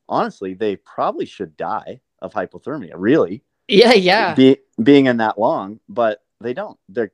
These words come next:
Speaker 1: they come out and, yeah, they're cold and they're shivering, but they're totally fine. And
Speaker 2: Yeah,
Speaker 1: it's
Speaker 2: that
Speaker 1: really cool how they,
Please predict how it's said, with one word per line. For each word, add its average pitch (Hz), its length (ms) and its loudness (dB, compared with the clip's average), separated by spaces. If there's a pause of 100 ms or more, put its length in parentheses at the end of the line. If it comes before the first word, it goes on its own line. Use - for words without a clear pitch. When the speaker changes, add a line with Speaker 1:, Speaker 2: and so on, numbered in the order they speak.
Speaker 1:
they 104 100 -10
come 110 220 -14
out 98 300 -10
and, 107 180 -12
yeah, 180 160 -12
they're 90 200 -12
cold 90 380 -10
and 98 100 -12
they're 87 100 -12
shivering, 90 440 -8 (360)
but 117 140 -2
they're 92 120 -4
totally 104 380 -4
fine. 90 560 -8 (420)
And 151 340 -4
Speaker 2:
Yeah, 170 60 -6
Speaker 1:
it's 175 80 -10
Speaker 2:
that 98 80 -12
Speaker 1:
really 113 480 4
cool 101 360 0
how 87 380 0 (1000)
they, 104 280 -4